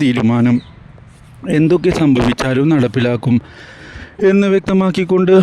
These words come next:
മുന്നിലേക്ക് പോവുകയാണ് ഇപ്പോൾ സരയുവും കൂട്ടരും. പക്ഷേ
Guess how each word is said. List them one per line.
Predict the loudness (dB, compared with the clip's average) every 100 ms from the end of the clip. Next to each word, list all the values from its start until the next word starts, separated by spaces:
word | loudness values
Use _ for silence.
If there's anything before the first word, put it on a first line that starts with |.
| 2 2
മുന്നിലേക്ക് | 4 4 4 2 2 4
പോവുകയാണ് | 4 4 4 4 2 0 -2 -4 -12 -20 -20 -20 -20 _ -20 _ _ _ _ -10
ഇപ്പോൾ | -8 0 0 0 -6 -20 _ _ _ _ _ -20 -20 -20 -20 -20 -20 -16 -6
സരയുവും | 0 0 0 -2 -4 -2
കൂട്ടരും. | -4 0 0 0 -4 -20 -20 _ -14
പക്ഷേ | -14 -8 -6